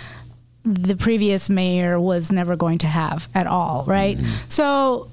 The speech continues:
Speaker 1: again, you know, I'm, I, I like a good protest, and, you know, I've already slung some criticism, um, towards the, the new mayor, but it is a different day, and, and I'm hoping that we can
Speaker 2: Well, yeah, and
Speaker 1: keep
Speaker 2: I
Speaker 1: working towards the good somehow.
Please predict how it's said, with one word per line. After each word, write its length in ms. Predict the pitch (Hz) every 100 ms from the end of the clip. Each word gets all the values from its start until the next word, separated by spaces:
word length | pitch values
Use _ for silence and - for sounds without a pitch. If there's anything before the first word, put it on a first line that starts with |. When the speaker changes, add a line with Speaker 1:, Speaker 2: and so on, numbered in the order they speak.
| -
Speaker 1:
again, 640 | 226 208 226 202 180 175 -
you 180 | 226
know, 120 | 202 175
I'm, 380 | 180 214 214 -
I, 320 | 202 262 -
I 140 | 190
like 220 | 269 277 233
a 40 |
good 180 | 202 190
protest, 640 | 220 220 214 180 180 -
and, 280 | 185 175 175 185
you 80 |
know, 120 | 202 180
I've 240 | 185 208
already 300 | 208 202 185
slung 500 | - 196 185 180 175
some 360 | - 190 175 170 -
criticism, 760 | 202 180 190 185 180 175 - -
um, 240 | 202 175 170
towards 340 | 196 180 180
the, 120 | 180 165 170
the 100 | 202
new 120 | 214
mayor, 380 | 196 180 175 175 - - -
but 100 | 226
it 100 | 220
is 160 | 233 226
a 80 | 202
different 480 | 196 185 185 175
day, 400 | - 175 175 180 -
and, 240 | 214 190
and 220 | 190 202
I'm 100 | 190
hoping 440 | 175 190 190 180 180
that 140 | 175
we 120 | 175
can 280 | - 170 - -
Speaker 2:
Well, 260 | 165 139 110 -
yeah, 280 | 143 107 -
and 140 | 117
Speaker 1:
keep 160 | 254 -
Speaker 2:
I 20 |
Speaker 1:
working 300 | 254 247 233
towards 460 | 214 220 202 180 - - -
the 100 | 202
good 260 | 190 185 165
somehow. 440 | 180 170 170 160